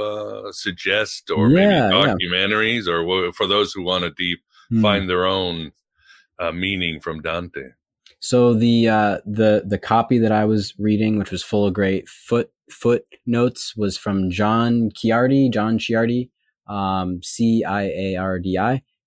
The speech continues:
Speaker 2: He had a great collection of notes that really helped me understand.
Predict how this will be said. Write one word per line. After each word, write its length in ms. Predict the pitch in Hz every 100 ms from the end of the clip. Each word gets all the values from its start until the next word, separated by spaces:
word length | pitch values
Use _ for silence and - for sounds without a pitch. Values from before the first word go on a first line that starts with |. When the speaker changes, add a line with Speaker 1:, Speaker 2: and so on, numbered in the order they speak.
| _
Speaker 2:
He 160 | - 117
had 100 | 113
a 40 | 104
great 540 | 101 131 135 131 -
collection 720 | - 113 110 - - 113 107
of 240 | 101 95 87
notes 540 | 92 104 107 - - -
that 140 | 90
really 180 | 98 98
helped 240 | 90 98
me 120 | 92 92
understand. 720 | 92 90 - 92 92 90 85